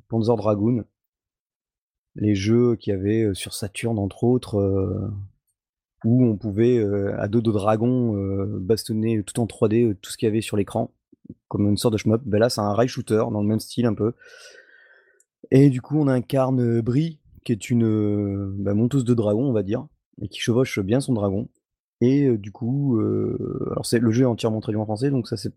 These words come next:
plutôt pas mal. Et, euh, l'histoire, bon, fait un peu simpliste pour enfants, mais le jeu, euh,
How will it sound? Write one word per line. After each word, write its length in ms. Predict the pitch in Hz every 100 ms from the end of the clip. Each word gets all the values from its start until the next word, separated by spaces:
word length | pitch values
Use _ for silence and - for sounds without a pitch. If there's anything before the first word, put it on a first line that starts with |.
| _
plutôt 200 | - 127
pas 120 | 110
mal. 240 | 104 127 - _ _ _ _ _ _ _ - - _ _ _ _ _ _
Et, 180 | 131 135
euh, 80 | 123
l'histoire, 400 | 107 101 120 113
bon, 140 | 101
fait 120 | -
un 100 | 104
peu 120 | 98 110
simpliste 640 | 120 110 113 123 - 101
pour 260 | 87 104
enfants, 380 | 104 104 165 196
mais 180 | 156 180
le 220 | 147 120
jeu, 180 | 107 160
euh, 240 | 190 147